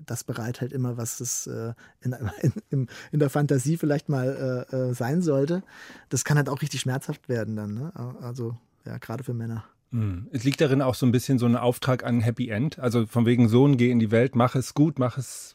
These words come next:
Speaker 2: es wird schon, wir kriegen das alles gut hin. Und damit wird auch die eigene Erzählung für die Familie, die sehr schwer im Krieg oder nach dem Krieg gelitten hat,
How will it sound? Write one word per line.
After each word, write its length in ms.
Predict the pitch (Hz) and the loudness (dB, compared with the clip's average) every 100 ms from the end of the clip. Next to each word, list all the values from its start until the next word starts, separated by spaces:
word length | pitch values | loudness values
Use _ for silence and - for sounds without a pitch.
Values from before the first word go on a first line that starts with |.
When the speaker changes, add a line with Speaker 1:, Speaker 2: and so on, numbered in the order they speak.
| - - | -16 -10
Speaker 2:
es 160 | - | 0
wird 200 | 131 147 | 0 0
schon, 500 | 156 151 156 131 135 | -2 -2 -2 -6 -10
wir 520 | 147 147 131 127 135 123 | -16 -18 -16 -14 -10 -4
kriegen 240 | 147 143 | 0 0
das 120 | 131 | 0
alles 260 | 135 131 - | 0 -4 -2
gut 180 | 135 127 | -4 -2
hin. 180 | 165 | -2
Und 140 | 135 123 | -2 2
damit 240 | 131 131 | 2 2
wird 100 | 139 | -2
auch 80 | 139 | -2
die 140 | 139 | -2
eigene 320 | 123 143 151 123 | 0 2 2 -2
Erzählung 380 | - 135 127 | -2 -4 -2
für 120 | 120 123 | -2 -4
die 80 | |
Familie, 420 | 120 120 127 135 120 | -2 0 2 0 0
die 140 | 113 | 0
sehr 220 | 107 120 | 2 2
schwer 340 | - 120 120 139 | 2 2 2 2
im 140 | 135 | 0
Krieg 340 | - 131 147 - | 0 0 0 -6
oder 240 | 117 110 | -4 -2
nach 180 | 110 120 | 0 -2
dem 160 | - 143 | -4 -6
Krieg 220 | - 123 | -4 -2
gelitten 360 | 127 123 139 123 | 0 0 0 0
hat, 200 | 123 | -2